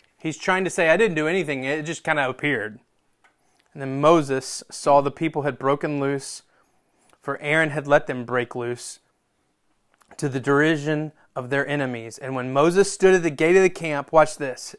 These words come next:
and said, "Who is on the Lord's side? Come to me."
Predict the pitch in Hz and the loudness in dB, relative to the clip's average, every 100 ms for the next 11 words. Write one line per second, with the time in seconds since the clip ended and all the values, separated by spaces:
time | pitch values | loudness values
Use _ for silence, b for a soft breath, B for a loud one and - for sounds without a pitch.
0 | - 147 139 - 143 127 - - _ _ | -10 -10 -8 -4 -2 -2 -6 -16 _ _
1 | _ _ _ _ _ _ - 156 143 135 | _ _ _ _ _ _ -8 -6 -4 -4
2 | 120 123 135 131 - 110 107 107 - _ | -2 0 -2 -4 -14 -14 -16 -20 -20 _
3 | _ _ _ - 123 113 - - | _ _ _ -8 -8 -10 -20 -20